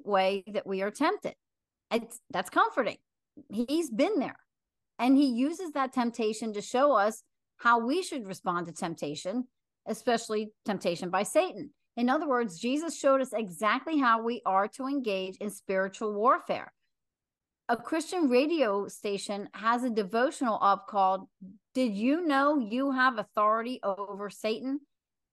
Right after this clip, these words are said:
And Rose, in it, they said that we can bind and stop the devil by saying this, "Satan, in the name of Jesus, through his shed blood,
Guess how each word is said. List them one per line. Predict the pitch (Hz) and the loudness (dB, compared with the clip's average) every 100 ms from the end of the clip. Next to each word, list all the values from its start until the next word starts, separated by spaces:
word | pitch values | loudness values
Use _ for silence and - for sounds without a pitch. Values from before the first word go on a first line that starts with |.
| _ - | _ -6
And | 214 214 - _ _ _ _ - - | -4 -4 -8 _ _ _ _ -20 -10
Rose, | 185 190 262 294 | -2 2 2 0
in | 254 277 | 0 0
it, | 294 - _ - | 0 -4 _ -2
they | 226 | -2
said | 247 247 | 0 0
that | 202 | -2
we | - 226 262 | -4 -2 0
can | 247 196 | 0 -2
bind | 160 214 277 359 359 _ _ - | 4 6 6 4 0 _ _ -12
and | 202 - | -10 -8
stop | - 233 262 311 - | -2 4 4 4 -4
the | 262 | -8
devil | 240 262 180 160 214 _ _ _ _ - | 2 4 4 -4 -8 _ _ _ _ -2
by | 220 | -2
saying | - 247 233 220 | 0 -2 0 0
this, | 214 - - - _ _ _ _ _ _ _ _ | -2 -4 -14 -20 _ _ _ _ _ _ _ _
"Satan, | - - 302 370 202 175 190 _ _ _ - | -18 0 2 2 -2 -8 -14 _ _ _ 0
in | 285 | 4
the | 330 | 6
name | 294 320 | 6 4
of | 285 | -2
Jesus, | - 320 359 330 339 - _ _ _ | -4 -2 -2 -4 -8 -10 _ _ _
through | - 302 | -2 2
his | 277 - | 2 0
shed | 254 262 240 | 0 0 2
blood, | 269 294 285 | 4 4 2